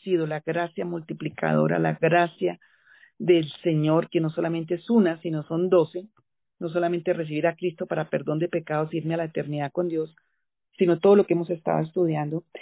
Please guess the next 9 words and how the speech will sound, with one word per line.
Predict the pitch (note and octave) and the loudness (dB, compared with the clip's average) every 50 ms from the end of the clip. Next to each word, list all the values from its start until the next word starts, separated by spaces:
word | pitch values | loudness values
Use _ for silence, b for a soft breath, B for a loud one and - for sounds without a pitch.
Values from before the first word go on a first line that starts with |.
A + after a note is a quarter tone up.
| B B B B _ | B B B B _
también | - F#3+ F3 E3+ E3+ G3 G3+ G#3 | 2 2 2 4 4 4 4 4
para | G#3+ A3+ A3 G#3 | 4 2 2 2
mí | F#3+ F3+ F3+ F#3+ | 2 2 2 2
hay | F#3+ F#3+ E3 _ _ | 0 -2 -4 _ _
una | - A3+ A3+ G#3 G3 G3 F#3+ - | 0 2 2 2 2 0 -4 -4
consecuencia | - F#3+ F3 D#3+ D#3+ F3 D#3+ - - - F#3+ F#3+ F3+ - - E3+ E3 | -4 -4 -4 -4 -6 -10 -12 -4 -2 0 0 0 -2 -2 -2 -2 0
de | D#3 D#3 | 0 -2
todas | - - F#3+ F#3+ G3 - | -4 -4 -4 -4 -4 -6
esas | F#3 F3+ F3+ F#3 F3+ | -8 -8 -8 -8 -8